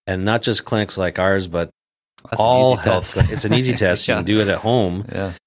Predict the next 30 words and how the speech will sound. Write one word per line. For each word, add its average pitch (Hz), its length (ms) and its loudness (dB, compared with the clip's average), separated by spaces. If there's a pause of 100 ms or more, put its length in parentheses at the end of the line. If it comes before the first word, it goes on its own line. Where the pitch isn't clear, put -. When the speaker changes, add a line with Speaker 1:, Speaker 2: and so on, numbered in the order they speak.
Speaker 1:
Uh, 92 160 -2
but 104 160 0
even 107 360 0 (160)
the 92 80 -6
clinics - 360 -2
should 95 160 -2
be 92 80 -4
doing 90 320 -2
these 85 220 -4
things 85 380 -6
to 92 100 -4
Speaker 2:
Mm-hmm. 87 240 -2
Speaker 1:
actually 98 680 0 (1000)
get 123 180 0
some 110 140 0
predictive 95 480 -4
markers 95 480 0
of, 87 260 -2
on, 92 420 -6
okay, 92 220 -6
you 85 160 -6
need 95 200 -2
to 107 60 -2
pay 117 180 0
attention. 98 460 0
There's 87 160 -2
something 101 400 0
going 92 240 0
on 78 200 -6
here. 78 180 -14